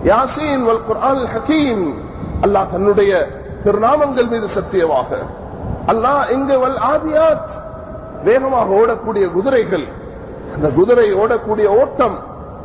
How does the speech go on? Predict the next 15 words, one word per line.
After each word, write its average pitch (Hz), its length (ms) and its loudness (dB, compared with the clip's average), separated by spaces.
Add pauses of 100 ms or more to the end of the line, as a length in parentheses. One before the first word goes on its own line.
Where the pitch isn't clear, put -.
(120)
"வல் 123 220 -4
ஆதியாத் 214 560 2
தப்ஹன், 180 400 -4 (100)
ஃபல் 160 200 -2
மூரியாத் 196 600 2
கத்ஹன், 175 440 -4
ஃபல் 165 180 -2
முகீராத் 185 580 2
சுப்ஹா, 120 420 -4 (540)
ஃபஅதர்ன 233 500 0
பிஹி 180 340 -4
நக்அன், 196 420 -2
ஃபவசத்ன 165 560 0
பிஹி 175 240 -2 (160)
ஜம்ஆ" 175 360 2